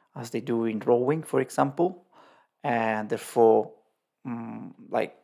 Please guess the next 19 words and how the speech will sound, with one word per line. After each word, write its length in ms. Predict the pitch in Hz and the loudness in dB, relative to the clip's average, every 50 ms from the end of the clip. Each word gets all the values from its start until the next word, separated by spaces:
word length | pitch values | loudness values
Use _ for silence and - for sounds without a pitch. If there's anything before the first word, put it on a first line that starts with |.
| _ _ _ _ _ _ - | _ _ _ _ _ _ -8
it's 220 | - 147 123 120 | -6 -6 -4 -2
a 100 | 127 120 - - _ _ _ _ | -2 -4 -4 -8 _ _ _ _
quite 440 | - - 139 135 131 131 - - | -4 0 2 2 2 2 -2 -2
a 240 | 135 131 127 120 120 | 0 2 2 2 2
long 400 | 120 120 127 123 120 120 120 113 - - | 2 2 2 2 2 0 -2 -4 -6 -4
process, 800 | - 143 139 143 139 - - - 127 127 123 123 123 - - _ _ _ _ _ _ _ _ _ - | -2 0 0 0 0 -2 -2 0 2 4 2 2 0 -6 -16 _ _ _ _ _ _ _ _ _ -4
and 320 | 151 117 107 107 113 107 | -2 -2 -2 -2 -4 -2
there 140 | - 117 113 | 0 0 0
are 60 | 113 | 0
limited 640 | - 127 131 123 113 110 - - 113 101 - - | 0 -2 -2 -2 -4 -4 -6 -8 -8 -8 -8 -12
slots. 640 | - - - - 135 120 110 110 107 - - - - - _ _ _ _ _ _ - | -16 -10 -4 0 4 4 4 4 2 -2 -8 -14 -14 -14 _ _ _ _ _ _ -8
It's, 160 | 139 131 - | -6 -4 -4
uh, 40 | 147 | -4
concluded 500 | 143 - - 135 - - 156 139 127 107 | -6 -6 -10 -8 -4 -4 -2 -2 -2 0
just 180 | - 123 - - | 0 0 0 -2
a 40 | - | -6
few 160 | - 175 175 | -6 -4 -4
weeks 300 | 175 170 170 - - - | -4 -4 -6 -8 -10 -8
ago. 460 | 120 117 - - 117 117 113 117 | -8 -4 0 2 2 2 2 0